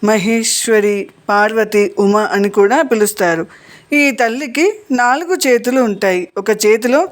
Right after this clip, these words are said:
తన కుమారుడైన స్కందుని శిశు రూపం ఉంటుంది. మరో చేతిలో అభయముద్ర ఉంటుంది. ఇది మనలో భయాన్ని తొలగిస్తుంది.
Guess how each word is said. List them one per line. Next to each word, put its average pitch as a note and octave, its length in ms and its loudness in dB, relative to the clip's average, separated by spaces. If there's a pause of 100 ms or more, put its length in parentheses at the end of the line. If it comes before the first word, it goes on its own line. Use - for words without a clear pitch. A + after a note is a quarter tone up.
(360)
తన B3+ 120 2
కుమారుడైన B3 840 0 (260)
స్కందుని C4+ 720 -6 (260)
శిశు B3+ 260 0
రూపం B3+ 360 0
ఉంటుంది. G3 480 -2 (380)
మరో F#3 280 0
చేతిలో B3 460 2
అభయముద్ర B3 840 0
ఉంటుంది. G3 580 0 (300)
ఇది D4 400 2 (120)
మనలో B3 340 2
భయాన్ని A#3 600 -2
తొలగిస్తుంది. G#3+ 720 -2